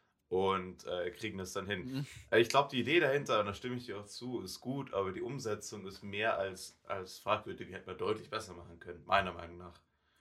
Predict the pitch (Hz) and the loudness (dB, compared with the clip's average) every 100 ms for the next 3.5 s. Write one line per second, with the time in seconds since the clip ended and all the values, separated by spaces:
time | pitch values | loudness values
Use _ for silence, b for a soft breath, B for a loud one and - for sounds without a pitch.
0 | - 123 120 _ _ _ - 120 131 - | -6 -4 -4 _ _ _ -6 -2 0 0
1 | 143 135 127 110 113 - 127 127 123 110 | -2 -2 -2 4 6 6 2 -2 -8 -8
2 | 104 98 113 - 135 135 131 143 _ - | -2 2 2 0 -10 -14 -14 -16 _ -12
3 | 123 135 156 160 | -10 -10 -12 -14